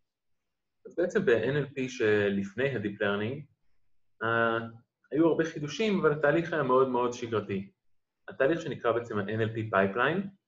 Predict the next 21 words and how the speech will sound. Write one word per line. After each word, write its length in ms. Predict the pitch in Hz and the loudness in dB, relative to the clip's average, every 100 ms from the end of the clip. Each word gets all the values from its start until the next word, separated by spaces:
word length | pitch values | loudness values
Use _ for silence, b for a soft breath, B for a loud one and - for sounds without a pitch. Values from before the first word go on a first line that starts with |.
| _ _ _ 107 | _ _ _ -12
מתחילים 380 | 107 143 160 | -6 -2 0
ממחרוזת, 600 | 151 113 - 95 95 135 - - _ - | 0 -4 -2 2 4 2 0 -14 _ -20
מחרוזת 340 | 98 110 107 | -4 0 0
זה 80 | 104 | 0
אומר 160 | 98 | 0
רצף 440 | 98 104 104 107 98 | 2 0 0 -4 -10
של, 280 | 101 95 95 | -6 -4 -2
אה, 280 | 95 92 | -2 -2
אותיות 420 | 92 - 104 101 101 - - - | -2 -4 2 2 2 -8 -20 -6
באנגלית, 420 | 95 110 135 123 | -6 2 2 2
זה 60 | 98 | -2
יכול 220 | - 101 | -2 2
להיות, 200 | 98 98 | 2 2
אה, 420 | 98 95 95 92 95 _ - | 0 0 0 -4 -8 _ -10
מסמך, 680 | 98 98 127 131 - - - _ _ | -10 -6 2 2 0 -8 -18 _ _
זה 60 | - | -10
יכול 160 | 98 | -6
להיות 100 | 98 | -6
משפט. 440 | 101 - 143 135 - _ _ _ _ _ _ _ _ _ - | -8 0 2 2 -6 _ _ _ _ _ _ _ _ _ -16
השלב 300 | 110 143 170 | -2 2 4
הראשון 600 | 165 - 151 175 240 - | 4 4 2 2 0 -6